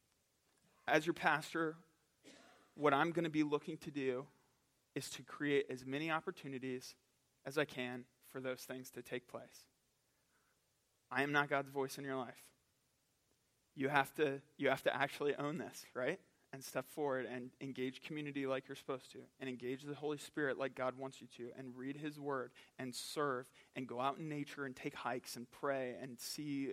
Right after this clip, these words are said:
uh, see the Lord. You have to be the one to do this, but we have to do it together. So who are we as the people of God at Parker Ford? Well, we're people following Christ, right? That's one of our, our taglines. But how do you follow Christ if you can't hear him?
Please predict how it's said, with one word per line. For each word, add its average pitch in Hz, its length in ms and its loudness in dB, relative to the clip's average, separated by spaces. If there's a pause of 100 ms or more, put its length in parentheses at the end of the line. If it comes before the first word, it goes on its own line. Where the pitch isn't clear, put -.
uh, - 60 -6 (100)
see - 240 -2
the 147 60 0
Lord. 139 220 -4 (340)
You 151 260 2
have 151 240 2
to 160 60 -14
be 147 100 0
the 143 140 -4
one 139 240 -6 (260)
to - 80 -8
do 143 160 2
this, 123 380 -4 (340)
but 135 100 2
we 143 140 10
have 147 240 2
to 165 80 -2
do 139 200 0
it 127 120 4 (220)
together. 131 360 2
So 127 260 -6
who 165 380 0
are 151 200 4
we 147 280 2
as 131 200 -2
the 131 80 -10
people 151 340 -4
of 147 100 -4
God 127 280 2
at - 100 -8
Parker 135 220 2
Ford? 117 200 -6
Well, 139 160 0
we're 151 220 -2 (140)
people 156 240 -4
following 147 380 0
Christ, 131 460 -4 (380)
right? 143 160 4
That's 147 180 -2
one 151 120 -4
of 143 80 -4
our, 147 220 2
our 139 120 -4
taglines. 143 460 -6 (360)
But 156 200 8 (300)
how 180 120 8
do 190 80 4
you 202 80 -2
follow 165 280 4
Christ - 340 0
if 151 160 -8
you 147 60 -10
can't 151 240 -8
hear 151 200 -4
him? 127 140 -4